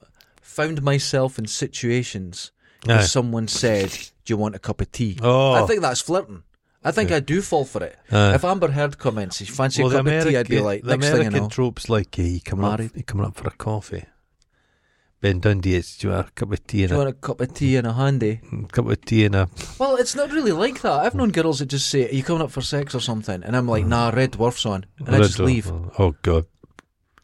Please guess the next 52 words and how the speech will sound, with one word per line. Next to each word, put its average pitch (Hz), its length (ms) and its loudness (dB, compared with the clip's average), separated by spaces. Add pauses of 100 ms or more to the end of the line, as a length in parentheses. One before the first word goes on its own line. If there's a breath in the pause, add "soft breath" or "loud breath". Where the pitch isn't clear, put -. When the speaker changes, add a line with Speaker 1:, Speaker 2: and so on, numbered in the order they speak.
Speaker 2:
You've 123 160 6
Speaker 1:
I've 180 160 2
actually 131 320 0
said 143 340 0
that. 98 240 -2 (540)
Speaker 2:
Red - 160 -18
Dwarf's - 320 -8
awful. - 400 -14 (360)
Speaker 1:
Can 120 140 -8
we 131 140 -4
hurry 120 260 -4
this 107 260 -4
up? 120 120 -2 (180 loud breath)
Speaker 2:
Are - 60 -4
they 120 40 0
gonna 123 140 2
Speaker 1:
Because 165 140 2
Speaker 2:
make 170 180 -2
another 139 280 2
Speaker 1:
the 135 40 0
Speaker 2:
series 120 240 0
of 131 80 4 (220)
Speaker 1:
X-Files 113 260 2
is 104 120 -4
on 107 180 0
Speaker 2:
they 131 80 4
Speaker 1:
later. - 80 4
Speaker 2:
make 139 160 2
another 127 320 2
series 90 440 -2
of 85 120 -2
Red 82 180 -2
Dwarf. 80 560 -8
Speaker 1:
Oh, 131 60 -4
they 196 140 -2
always 175 340 0
will. 117 180 -2
That'll 160 260 0
never 139 380 2
end. 98 200 0
There'll 127 100 0
be 151 100 0
Speaker 2:
No, - 40 0
it's 113 80 0
Speaker 1:
seventeen 113 500 2
still 113 220 0
Speaker 2:
awful. 98 100 -4
Speaker 1:
doing 90 140 -6
that. 85 180 -8
That'll 131 200 0
never 110 300 4
Speaker 2:
Awful. 95 240 0